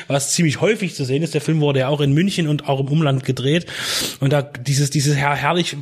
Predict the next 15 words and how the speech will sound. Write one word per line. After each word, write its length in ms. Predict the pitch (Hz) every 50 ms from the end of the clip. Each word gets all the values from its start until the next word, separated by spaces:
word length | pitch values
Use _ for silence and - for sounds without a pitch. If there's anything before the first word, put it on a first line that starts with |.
| 131 -
äh, 180 | 139 139 135
damals 500 | 131 127 123 135 139 147 156 151 156 -
auch, 440 | - 123 135 143 - - - 101 -
äh, 200 | 135 131 127 123
wie 120 | 127 135 123
heute 240 | 135 170 190 208
noch 100 | 165 147
futuristisch, 800 | - - - 147 127 - 127 123 180 185 180 - 151 139 131 - - - - - - - - - - -
äh, 60 | -
anmutende 880 | 139 135 135 131 127 - - 135 147 147 147 143 151 - 156 135 131 127
G-, 180 | 120 131 -
Hochhaus, 680 | 127 - 131 143 175 165 - 135 131 135 139 135 - - - - - - - - - -
äh, 80 | 127 131
immer 200 | 151 147 139 139
wieder 160 | 151 143